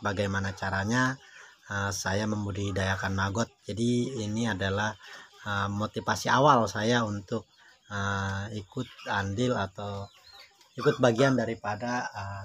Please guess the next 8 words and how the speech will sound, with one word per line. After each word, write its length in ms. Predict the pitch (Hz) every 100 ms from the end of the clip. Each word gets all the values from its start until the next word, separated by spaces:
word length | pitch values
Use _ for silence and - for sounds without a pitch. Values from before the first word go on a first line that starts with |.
| 101
ternak 640 | - 104 98 101 98 98 - _ _ _ _ _
maggot 400 | 101 104 104 104
tersebut. 400 | - - 101 98 95 - - - - 110
Namun, 320 | 123 165 160 _ _ - - - 117
eh, 680 | 113 110 110 110 110 107 107 - - _ _ _ _ _
kita 300 | - 127 131
lihat 320 | 117 131 143 - _ _ _
perbincangan 1000 | 117 113 117 117 113 110 110 120 120